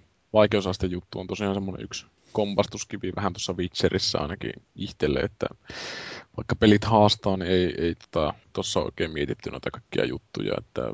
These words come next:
tosiaan sinne ensimmäisen chapterin pelasin aikaisemmin vaikealla ja totesin, että vittu, tästä nautin homokaa, ja sitten pelasin ihan normaalilla niin sanotusti läpi, ja tosiaan otin tota pelikuvaa niin mielettömät määrät, että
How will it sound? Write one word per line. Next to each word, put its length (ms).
tosiaan 460
sinne 220
ensimmäisen 500
chapterin 460
pelasin 400
aikaisemmin 440
vaikealla 500
ja 100
totesin, 280
että 140
vittu, 320
tästä 240
nautin 280
homokaa, 500
ja 80
sitten 380
pelasin 360
ihan 340
normaalilla 580
niin 160
sanotusti 440
läpi, 400
ja 80
tosiaan 480
otin 180
tota 200
pelikuvaa 640
niin 320
mielettömät 640
määrät, 460
että 300